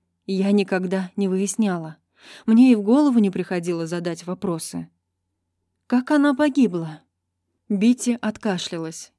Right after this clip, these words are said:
и глубоко затянулась. В ее зрачках отразился алый огонек сигареты. «Во время пожара». Она отвернулась и выдохнула дым. Караумор загорелся на следующее утро после урагана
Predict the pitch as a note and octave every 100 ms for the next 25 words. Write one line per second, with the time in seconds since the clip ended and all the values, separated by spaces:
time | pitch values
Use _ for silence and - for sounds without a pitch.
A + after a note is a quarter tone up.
0 | - G3+ F3+ E3+ E3+ F3 G#3 G#3 _ -
1 | F#3+ F#3+ F3+ F3 E3+ E3+ - _ _ _
2 | _ - - - - G#3+ C#4+ B3 A#3 -
3 | - A#3+ - G#3 G3+ F#3 G#3 G#3 G#3 -
4 | - G#3 B3+ A3 G3 F3 F3 E3+ - E3+
5 | E3+ E3+ E3+ F3 E3+ _ _ _ _ _
6 | A3+ A3+ A3+ A#3 A#3 A#3 B3 G#3+ E3+ D#3+
7 | D#3 _ _ _ - G3 G#3 B3 - F#3
8 | F3+ F3 E3+ B3 C4+ B3+ - - F#3 F3
9 | E3 G#3 F#3+ - F3+ E3+ D#3+ D#3+ D#3 -
10 | _ _ _ _ - C#4+ G#3 E3+ E3 E3+
11 | D#3+ D#3 E3+ F#3 F3+ E3 F3 E3+ G3 F#3
12 | F3+ - F3+ G3 G3+ G3 F#3+ F3+ - F#3+
13 | - F#3 F3 E3+ F3 E3+ E3